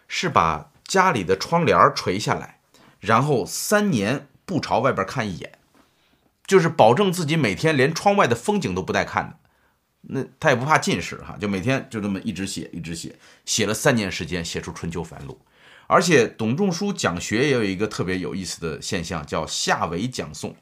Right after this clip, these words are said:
就是他和他的学生之间不见面，在面前垂着一个帘子，然后学生在帘子外边，他在帘子里边这么讲诵，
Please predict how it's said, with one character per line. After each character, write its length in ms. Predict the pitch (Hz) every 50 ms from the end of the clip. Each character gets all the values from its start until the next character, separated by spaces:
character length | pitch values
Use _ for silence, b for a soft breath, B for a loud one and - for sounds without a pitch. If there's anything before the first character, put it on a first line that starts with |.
| _
就 120 | - 202 208
是 200 | 202 208 196 196 B B B B B B
他 140 | - - 214
和 100 | 214 220
他 80 | 226 214
的 80 | 202
学 200 | - - 147 160
生 160 | 165 196 190
之 60 | 180 180
间 120 | 202 190
不 60 | 165 180
见 160 | 180 196 190
面， 220 | 196 185 - - b b b b b b b b
在 160 | - - 185
面 160 | 175 180 165 135
前 140 | 156 170
垂 200 | 165 - - 147
着 80 | 156 165
一 80 | 170 165
个 80 | 160
帘 260 | 143 104 95 90 117
子， 240 | 143 160 - - b b b b
然 140 | _ 104 123
后 40 | 131
学 160 | - - 139
生 120 | 139 170 170
在 80 | 156
帘 200 | 117 98 98 113
子 60 | 139
外 140 | 147 156 120
边， 140 | 87 80 76 78
他 100 | - 117
在 60 | 120
帘 220 | 101 90 90 104 120
子 80 | 85
里 60 | 85 65
边 260 | 71 80 85 95 - -
这 120 | _ - 107
么 80 | 95
讲 180 | 82 - 78 65
诵， 220 | - - 92 -